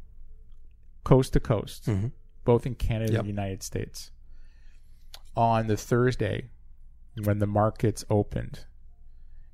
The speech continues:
Speaker 1: and the market started to tank, and, you know,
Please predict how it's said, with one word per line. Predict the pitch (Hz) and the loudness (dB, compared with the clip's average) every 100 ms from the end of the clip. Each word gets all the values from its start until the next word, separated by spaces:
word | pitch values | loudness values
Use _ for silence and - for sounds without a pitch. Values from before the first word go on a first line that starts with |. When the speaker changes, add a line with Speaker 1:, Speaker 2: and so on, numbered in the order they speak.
| - | -4
Speaker 1:
and | 107 104 107 104 104 - | 0 2 2 0 -2 -4
the | - | -2
market | 101 - - | 0 0 -2
started | - 98 - | 2 2 2
to | - | 6
tank, | - 95 - - - - - - - - - - - - - - | 6 6 2 -8 -12 -12 -14 -14 -14 -12 -12 -14 -12 -12 -8 -2
and, | 104 104 104 98 - - - | 0 2 0 -4 -8 -14 -10
you | 117 110 | -4 2
know, | 104 101 104 | 4 4 2